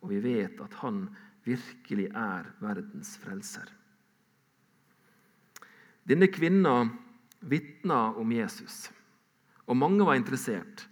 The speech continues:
Mange ville høre mer. De inviterte Jesus til å bli lenger. De, eh, ville bli kjent med han. De ville tilbringe tid med han. De ville leve nær Jesus noen dager.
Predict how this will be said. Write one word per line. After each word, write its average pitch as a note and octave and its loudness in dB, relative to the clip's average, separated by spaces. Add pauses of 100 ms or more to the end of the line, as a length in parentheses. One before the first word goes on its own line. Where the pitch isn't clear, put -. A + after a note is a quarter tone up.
(220)
Mange F#3 4
ville C3+ 4
høre B2 2
mer. G2+ -4 (1040)
De B2 2
inviterte C#3+ 6
Jesus E3 2
til B2+ 4
å A#2+ 2
bli E3+ 0
lenger. D3+ 4 (1900)
De, B2 6
eh, A#2 4 (160)
ville B2+ 4
bli B2+ 0
kjent B2 -8
med - -12
han. - -18 (520)
De A2+ -8
ville A#2 0
tilbringe B2+ 0
tid C#3 -6
med - -10
han. - -14 (1400)
De A2+ 0
ville B2+ 6
leve C#3+ 6
nær C3 2
Jesus B2 -2
noen G2 -10
dager. F#2 -12